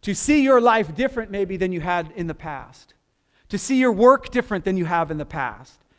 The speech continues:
To see your neighborhood different than maybe you have in the past. To see you going to school maybe different than you have. And it's just little touches. It's a thousand a day. It's nothing big. You don't have to go in and announce to your office,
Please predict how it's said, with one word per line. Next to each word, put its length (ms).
To 100
see 180
your 300
neighborhood 600
different 320
than 120
maybe 240
you 80
have 200
in 60
the 80
past. 260
To 80
see 260
you 200
going 320
to 60
school 520
maybe 320
different 380
than 120
you 100
have. 300
And 120
it's 140
just 200
little 220
touches. 580
It's 160
a 40
thousand 440
a 80
day. 320
It's 160
nothing 260
big. 340
You 80
don't 60
have 80
to 40
go 320
in 220
and 160
announce 440
to 100
your 160
office, 560